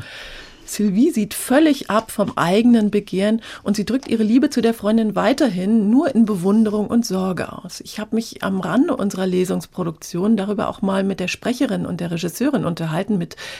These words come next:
Birgitta Asheuer und Marlene Breuer. Und ich fand sehr interessant, was die beiden dazu gesagt haben.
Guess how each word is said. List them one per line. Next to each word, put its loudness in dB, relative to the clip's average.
Birgitta 0
Asheuer -4
und -4
Marlene -2
Breuer. 0
Und 0
ich -6
fand 2
sehr 2
interessant, -2
was -4
die -2
beiden 0
dazu -2
gesagt -4
haben. -4